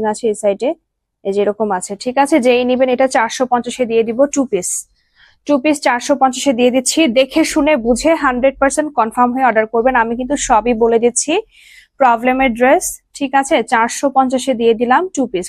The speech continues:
ফুল এমব্রয়ডারি করা, দুইটা স্লিভসের কাপড় আলাদা করে দেয়া। এই যে এখানে দুইটা স্লিভসই কিন্তু দেয়া আছে, একদম চওড়া কাজ, এই সাইডেও কিন্তু আছে। সুন্দর একটা ড্রেস পাচ্ছেন, যেটা আপনারা সুন্দরভাবে হচ্ছে ফিনিশিং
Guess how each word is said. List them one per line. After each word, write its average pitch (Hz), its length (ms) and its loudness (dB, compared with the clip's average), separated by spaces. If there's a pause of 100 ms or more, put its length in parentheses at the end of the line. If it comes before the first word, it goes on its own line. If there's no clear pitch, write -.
(100)
ফুল 285 260 2
এমব্রয়ডারি 226 520 2
করা, 185 240 0
দুইটা 208 240 -4
স্লিভসের 233 360 -4
কাপড় 233 320 -2
আলাদা 220 240 0
করে 220 220 -2
দেয়া। 202 180 -2
এই 240 100 2
যে 185 100 -4
এখানে 220 280 -6 (580)
দুইটা 262 360 0
স্লিভসই 247 400 -2
কিন্তু 254 260 -4
দেয়া 190 240 2
আছে, - 200 -6
একদম 214 260 0
চওড়া 220 440 2
কাজ, 262 300 0
এই 233 100 2
সাইডেও 214 380 -2
কিন্তু 208 280 -8
আছে। 170 300 -8
সুন্দর 226 500 -4
একটা 214 260 -2
ড্রেস 208 320 -2
পাচ্ছেন, 247 340 0 (520)
যেটা 226 200 -2
আপনারা 240 280 0
সুন্দরভাবে 254 560 0
হচ্ছে 254 200 2
ফিনিশিং 254 400 -4